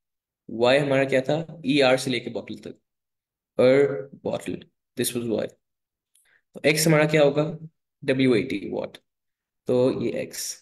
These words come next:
तो rotation में ये होता है कि जो parts में divide हो जाते हैं और फिर parts rearrange हो जाते हैं। तो हमने इस तरह कोड लिखना है कि हमारे पास इस method को सिर्फ एक कॉल जाए और फिर वो verify करे कि ये दोनों substrings हैं एक दूसरे के या नहीं। मतलब,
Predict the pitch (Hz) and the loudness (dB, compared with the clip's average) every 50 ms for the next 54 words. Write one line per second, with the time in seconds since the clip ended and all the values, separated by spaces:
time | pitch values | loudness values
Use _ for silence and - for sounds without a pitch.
0 | _ _ _ _ _ _ - 131 131 131 127 123 131 135 135 143 - - 202 202 | _ _ _ _ _ _ 2 4 4 6 4 4 4 4 2 2 2 4 4 4
1 | 180 156 135 120 120 113 107 98 - 113 131 131 - 123 120 135 - - - _ | 4 4 2 0 0 -2 -2 -2 -4 -4 -6 -4 -6 -6 -6 -6 -8 -10 -18 _
2 | _ _ _ _ _ _ _ _ _ _ _ _ _ _ _ _ _ - - - | _ _ _ _ _ _ _ _ _ _ _ _ _ _ _ _ _ -20 -20 -6
3 | - 139 135 139 135 135 131 147 156 131 180 165 147 135 123 117 120 117 127 117 | -6 -6 -6 -2 0 4 4 6 4 4 2 2 2 4 4 4 4 4 2 -2
4 | 120 120 - 139 143 143 160 160 - 131 139 143 139 - - 143 139 143 147 - | -4 -4 -4 -6 -6 -6 -6 -8 -8 -4 -4 -4 -4 0 2 4 4 4 2 0
5 | - - 131 127 127 123 117 110 110 104 101 101 92 85 - - - _ _ - | -4 -8 -6 -6 -4 -4 -4 -4 -6 -6 -8 -8 -10 -14 -14 -16 -18 _ _ -16
6 | 92 - - _ _ _ _ _ _ _ _ _ _ _ _ 131 135 143 139 143 | -16 -16 -18 _ _ _ _ _ _ _ _ _ _ _ _ -8 -6 -2 0 2
7 | 156 165 170 160 165 170 170 - - - _ _ - - _ _ _ _ _ _ | 2 2 0 0 -4 -6 -10 -12 -16 -18 _ _ -20 -20 _ _ _ _ _ _
8 | _ _ _ _ 143 - - 165 165 160 160 147 143 143 131 117 - 143 139 143 | _ _ _ _ -6 -4 0 0 0 2 4 6 6 6 6 4 2 0 0 0
9 | 147 147 139 143 139 135 131 - 135 135 - - 139 135 - 147 135 127 - 151 | 2 0 2 2 2 2 2 2 0 0 0 -2 -2 -2 0 0 0 0 0 -2
10 | 143 - 147 147 156 151 156 156 151 - 147 151 156 156 143 127 120 147 - 120 | -2 0 -2 0 2 0 0 0 0 0 2 2 2 2 0 0 0 0 0 -4
11 | 113 113 - - - _ _ _ _ _ _ _ _ _ _ _ - 135 131 - | -6 -6 -6 -8 -16 _ _ _ _ _ _ _ _ _ _ _ -8 -8 -2 0
12 | 160 151 147 143 131 131 127 131 131 135 127 123 127 123 127 127 139 135 123 123 | 0 2 2 4 4 4 2 2 2 2 2 2 0 -2 -2 -2 -2 -2 -2 -2
13 | 123 127 123 - 123 120 - - - 123 123 120 127 110 110 110 104 101 104 - | -6 -6 -4 -4 -6 -6 -6 -10 -12 -12 -10 -8 -6 -6 -6 -6 -8 -12 -8 -8
14 | 110 107 104 98 98 98 98 98 - - _ _ _ _ _ - _ _ _ _ | -8 -6 -6 -8 -8 -8 -10 -12 -14 -18 _ _ _ _ _ -20 _ _ _ _
15 | _ - 104 - - - - - - | _ -2 -2 -2 -2 -4 -10 -16 -18